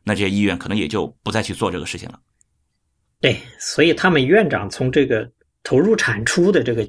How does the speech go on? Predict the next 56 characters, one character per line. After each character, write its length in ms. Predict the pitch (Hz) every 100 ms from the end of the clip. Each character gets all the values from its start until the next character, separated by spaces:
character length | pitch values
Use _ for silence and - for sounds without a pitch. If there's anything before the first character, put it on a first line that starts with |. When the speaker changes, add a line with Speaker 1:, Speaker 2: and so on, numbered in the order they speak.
| -
Speaker 2:
经 200 | - 165
济 140 | 180 170
效 240 | 190 143
益 100 | 117
来， 200 | 110 113 117
来 160 | 120
考 200 | 120 -
虑 160 | 101 101
的 120 | 104
话， 260 | 98 92 90 _
就 80 | 120
觉 140 | 117
得 220 | 113 110 120 _ -
没 140 | 113
必 120 | 117
要， 280 | 151 185 - _
划 140 | - 117
不 80 |
来。 200 | 131 104 - _ _ - - - - -
Speaker 1:
对， 320 | 135 113 92
Speaker 2:
所 120 | 90 120
以 40 |
后 120 | 156
面 140 | 127 113
就 100 | 117
砍 220 | - 104
掉 120 | 113
了 80 | 117
很 320 | 113 101 92
多 240 | 110 107
医 100 | 107
院 180 | 117 117
的 100 | 104
制 200 | - 110
剂 160 | 98 107
了。 160 | 101 - _ _ _ _ _ -
Speaker 1:
对。 240 | 127 117 98
对， 20 |
这， 180 | - 135
这 140 | 226
个 100 | 151
砍 300 | - 90 95
是 320 | - 147 107
他 120 | - 165
们 100 | 131
自 200 | 220 139
发 220 | 117 107
砍 220 | - 85
的， 60 | -
而 140 | 110
不 100 | 127
是 80 | 123
说 120 | 127
政 220 | 131 156
府 160 | 131 73
说 260 | - 104